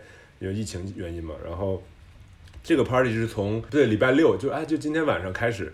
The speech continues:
一直要开到礼拜二的早晨，就全程不关门，就不会停的。啊，然后而且里面真的会有人一待，待，待超过两三天在里面，就在不出来。所以这种 party，然后里面就非常的 hardcore，然后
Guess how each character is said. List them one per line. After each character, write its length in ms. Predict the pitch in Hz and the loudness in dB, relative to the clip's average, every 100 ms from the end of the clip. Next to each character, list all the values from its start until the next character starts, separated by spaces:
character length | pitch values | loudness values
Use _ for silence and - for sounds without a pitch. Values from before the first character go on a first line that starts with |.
| - - | -12 -6
一 100 | 123 | 0
直 100 | 135 | 4
要 160 | 123 | 4
开 160 | - 120 | 2 0
到 120 | 110 | 0
礼 120 | 95 | 0
拜 140 | 90 110 | 0 2
二 120 | 113 | 4
的 80 | 92 | 2
早 220 | 82 - | -4 -8
晨， 260 | - 71 - _ _ _ - - 123 | -10 -14 -16 _ _ _ -20 -16 -6
就 120 | 120 101 | -6 -6
全 240 | - 113 131 | -4 -2 0
程 160 | 123 | 0
不 180 | 120 311 | 2 4
关 180 | 131 127 | 6 4
门， 240 | 85 85 - | 0 -4 -6
就 120 | 110 | -4
不 120 | 104 | 4
会 120 | 175 | 6
停 200 | - 82 | 4 -4
的。 200 | 92 - - - - - - | -6 -6 -10 -20 -20 -20 -12
啊， 240 | - 113 120 | -2 0 0
然 200 | 117 117 | 2 4
后 280 | 143 135 120 - - | 6 4 2 -4 -6
而 120 | 120 135 | 0 2
且 220 | 151 127 | 6 4
里 160 | 113 | 4
面 140 | 101 104 | 2 4
真 120 | 165 | 4
的 80 | 170 | 6
会 140 | 165 | 8
有 140 | 147 95 | 6 6
人 200 | 92 117 | 0 -2
一 100 | 104 | 0
待， 240 | 113 113 | 2 2
待， 280 | 107 107 104 - - | 2 -2 -2 -8 -8
待 140 | 110 | -6
超 220 | 107 110 | -4 -2
过 100 | 107 | 0
两 160 | 95 - | -2 -4
三 160 | 92 95 | -8 -8
天 260 | 90 87 - _ - | -8 -10 -12 _ -10
在 80 | |
里 100 | 80 | -10
面， 140 | 65 - - | -8 -12 -10
就 120 | 98 | -6
在 120 | 95 | -4
不 140 | 87 113 | -4 -8
出 180 | - 92 | -4 -4
来。 160 | 76 - | -4 2
所 100 | 143 | 4
以 60 | |
这 140 | 131 175 | 4 2
种 160 | 127 | 2
party， 300 | 107 123 120 | 4 4 4
然 120 | 107 | 2
后 80 | 110 | 2
里 100 | 113 | -2
面 120 | 98 | -2
就 100 | 104 | -2
非 180 | 110 135 | -4 -2
常 160 | 127 117 | 0 0
的 140 | 113 | 0
hardcore， 640 | 104 113 110 - 101 92 87 | 0 0 0 -2 -2 -2 -2
然 140 | 90 | -4
后 280 | 98 98 95 | -2 -2 -2